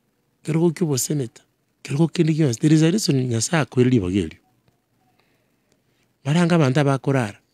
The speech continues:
Baranga abanto abakweba. Abanto mbarenge banyorire ribaga rire rigiya, ria obogima bwabo gochenji na gochenjia obogima bwa abanto bande. But they never see that. Ndete gokwana ngiki gochika aba consequences.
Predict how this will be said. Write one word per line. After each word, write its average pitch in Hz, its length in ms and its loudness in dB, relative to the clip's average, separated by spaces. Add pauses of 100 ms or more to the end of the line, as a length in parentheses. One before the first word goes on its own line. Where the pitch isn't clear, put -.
(1080)
Baranga 143 240 0
abanto 139 300 2
abakweba. 131 600 0 (2500)
Abanto 165 380 0
mbarenge 170 320 2
banyorire 147 520 2
ribaga 135 380 2
rire 151 180 2
rigiya, 131 460 -2 (300)
ria 147 120 4
obogima 127 220 4
bwabo 135 260 -2
gochenji 120 460 -2
na 110 80 0
gochenjia 107 340 0
obogima 110 160 2
bwa 123 80 0
abanto 101 280 -6
bande. 92 280 -12 (1300)
But - 100 -10
they 104 120 -6
never 143 180 -2
see 180 220 2
that. - 380 -4 (2500)
Ndete 113 220 2
gokwana 107 260 4
ngiki 92 160 0
gochika 101 280 2
aba 90 80 0
consequences. - 800 -8